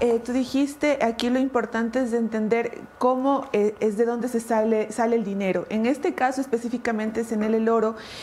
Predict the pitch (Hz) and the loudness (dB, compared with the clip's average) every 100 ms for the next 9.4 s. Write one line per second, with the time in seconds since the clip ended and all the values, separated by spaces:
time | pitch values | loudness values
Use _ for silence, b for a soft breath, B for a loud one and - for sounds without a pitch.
0 | B - 226 226 226 277 302 240 233 226 | B 2 4 4 2 2 2 2 0 -2
1 | - 240 214 233 262 233 220 214 180 208 | -2 -2 0 0 0 2 0 0 0 2
2 | 202 185 196 196 214 220 - 226 226 220 | 2 2 0 2 2 2 0 -4 0 0
3 | 226 220 220 233 240 - 220 220 226 240 | 0 0 2 0 -2 -2 0 0 0 -2
4 | 247 233 240 320 302 220 226 220 - 202 | -2 -2 2 2 2 0 -2 -6 -2 -2
5 | 202 214 220 - 202 214 202 190 - B | -2 -2 -4 -2 0 -2 -2 -6 -8 B
6 | B B 233 240 247 254 269 247 247 254 | B B -4 0 0 2 0 0 2 2
7 | 254 220 226 233 240 214 233 240 220 226 | 0 -2 0 0 0 0 0 2 2 2
8 | 285 302 302 226 226 226 226 254 - 226 | 0 2 0 0 0 -2 -2 0 -2 -2
9 | 262 262 285 | -2 0 -2